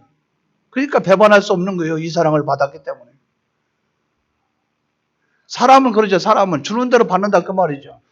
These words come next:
난 해준 것도 없는데 상대방에게 자꾸 요구하면 그 사람은 세상 말로 하면 도덕, 머시기 머시기 얘기하잖아요. 참 도덕 심보라고. 왜? 해주는 거 없이 맨날 받으려고만 하면. 그런데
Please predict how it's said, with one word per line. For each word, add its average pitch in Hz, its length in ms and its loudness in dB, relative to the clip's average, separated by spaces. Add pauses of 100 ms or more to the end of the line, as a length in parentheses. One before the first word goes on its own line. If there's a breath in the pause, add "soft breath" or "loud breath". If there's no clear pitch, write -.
(120)
난 208 200 2
해준 262 260 0
것도 262 200 2
없는데 190 480 0 (120)
상대방에게 254 580 0
자꾸 - 280 -6
요구하면 180 540 0
그 208 100 -18
사람은 180 340 -2 (1300)
세상 220 340 -2
말로 180 260 4
하면 165 340 -2 (340 loud breath)
도덕, 180 400 0 (580)
머시기 151 300 -4
머시기 160 320 -2
얘기하잖아요. 131 440 -4
참 - 280 -6
도덕 156 260 -6
심보라고. 143 600 -12
왜? 185 260 0 (220)
해주는 294 340 -2
거 240 100 2
없이 196 360 -6
맨날 269 200 -2
받으려고만 175 600 0
하면. 131 260 -12 (1400)
그런데 254 460 4